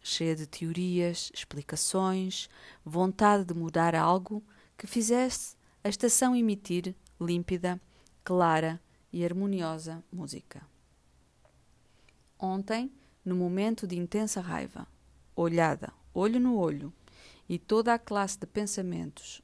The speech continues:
que a acompanhavam, percebi a dita estação. E que alívio ouvir música sem ruído, de forma límpida.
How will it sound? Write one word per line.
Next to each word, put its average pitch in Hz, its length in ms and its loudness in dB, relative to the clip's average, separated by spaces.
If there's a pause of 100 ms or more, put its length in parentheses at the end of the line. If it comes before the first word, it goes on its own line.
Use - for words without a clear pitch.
que - 140 -6
a 147 40 0
acompanhavam, 156 840 -6 (1300)
percebi 208 640 -4 (640)
a 190 120 2
dita 190 300 -4
estação. 165 600 -6 (1040)
E 226 100 -4
que - 180 -2
alívio 160 580 -4 (360)
ouvir 170 320 -4
música 165 520 -6
sem 160 180 -8
ruído, 185 540 -6 (300)
de 170 120 -14
forma 175 360 -10
límpida. 151 540 -16